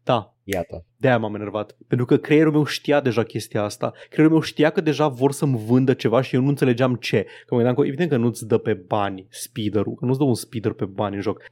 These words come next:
Speaker 1: Dar aș putea să bag mâna în foc că, ad-, deja, nu, deci deja știm că customizările o să fie pe bani pentru speeder-ul ăsta. O să trebuiască să iei pe gratis unele și să cumperi pe bani altele dintre ele, să,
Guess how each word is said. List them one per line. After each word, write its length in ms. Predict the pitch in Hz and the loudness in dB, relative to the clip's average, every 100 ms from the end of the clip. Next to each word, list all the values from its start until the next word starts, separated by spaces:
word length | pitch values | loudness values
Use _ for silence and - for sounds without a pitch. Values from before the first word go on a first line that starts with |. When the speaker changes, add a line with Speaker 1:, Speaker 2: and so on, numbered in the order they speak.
| - | -4
Speaker 1:
Dar 120 | 156 | -2
aș 160 | 170 | -2
putea 340 | - - - 196 | -6 -10 -4 -4
să 200 | - 160 - 123 | -4 -8 -8 -10
bag 240 | - 165 131 | -4 -4 -2
mâna 240 | 139 131 | 0 2
în 80 | 127 | 0
foc 380 | 107 127 110 - | -2 -4 -4 -8
că, 260 | - 117 113 | 0 4 4
ad-, 220 | 123 120 - | 0 -4 -8
deja, 380 | 113 113 117 - | 0 2 2 0
nu, 180 | 110 98 | -4 -4
deci 140 | 104 101 | -6 -2
deja 240 | 110 135 | 0 0
știm 340 | 135 - 117 | -2 -4 -4
că 180 | 98 - 95 95 95 110 _ - | -4 -6 -4 -4 -6 -8 _ -10
customizările 720 | 127 - 120 110 110 110 110 | -8 -2 0 0 2 4 4
o 40 | |
să 140 | 101 110 | 0 -4
fie 220 | - 110 | -4 -2
pe 160 | - | 0
bani 280 | 180 185 113 | 0 2 0
pentru 220 | 95 104 107 | -2 -6 -8
speeder-ul 460 | - 117 104 98 | -8 -2 0 0
ăsta. 140 | 98 - | -4 -8
O 40 | |
să 40 | - | -10
trebuiască 360 | - 135 - | -2 -2 -2
să 500 | 117 - 120 110 104 101 98 _ | -10 0 2 4 2 -2 -8 _
iei 260 | 127 123 139 | -2 2 2
pe 160 | 139 110 | 2 0
gratis 440 | 120 120 117 - | 2 2 0 -6
unele 240 | 220 294 | -4 -4
și 60 | 269 | -4
să 80 | 247 | -4
cumperi 460 | - - 269 156 127 | -2 0 2 2 0
pe 100 | 117 | -2
bani 380 | 120 214 254 247 247 | 0 0 0 -2 0
altele 380 | 233 160 - - | 2 2 0 -2
dintre 340 | 104 104 113 | -2 -4 0
ele, 180 | 104 101 | 2 2
să, 180 | 101 143 | -2 0